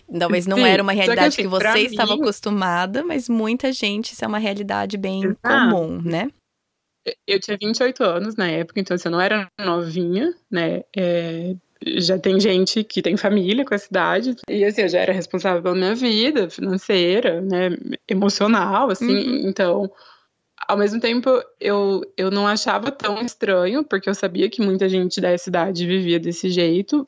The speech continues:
Speaker 1: Uhum.
Speaker 2: Mas quando eu lembrava da minha vida, como ela foi construída, eu achava estranho. É, e é claro que, assim, eu também não quero ser hipócrita de dizer que antes do João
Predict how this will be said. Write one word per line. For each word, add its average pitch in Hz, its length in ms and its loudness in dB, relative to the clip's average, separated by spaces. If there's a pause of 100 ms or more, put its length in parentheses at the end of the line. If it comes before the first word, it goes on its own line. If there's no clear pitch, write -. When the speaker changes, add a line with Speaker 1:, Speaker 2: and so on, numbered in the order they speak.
(120)
Speaker 1:
Uhum. 254 280 -4 (280)
Speaker 2:
Mas 208 260 2
quando 220 140 2
eu 208 80 2
lembrava 202 600 2 (400)
da 175 200 -2
minha 202 160 0
vida, 190 560 -2 (400)
como - 160 -14 (100)
ela 202 120 2
foi 202 160 -2
construída, 202 680 0
eu 208 80 4
achava 208 380 2
estranho. 220 400 -2 (720)
É, 175 720 0
e 208 120 4
é 185 100 2
claro 226 420 2
que, 269 100 -6
assim, 254 140 -2
eu 180 60 0
também 185 180 -2
não 196 60 0
quero 180 180 0
ser 180 160 -6
hipócrita 180 560 -2
de 202 180 -2
dizer 185 540 0
que 190 140 -4
antes 180 240 0
do 196 100 -2
João 180 460 0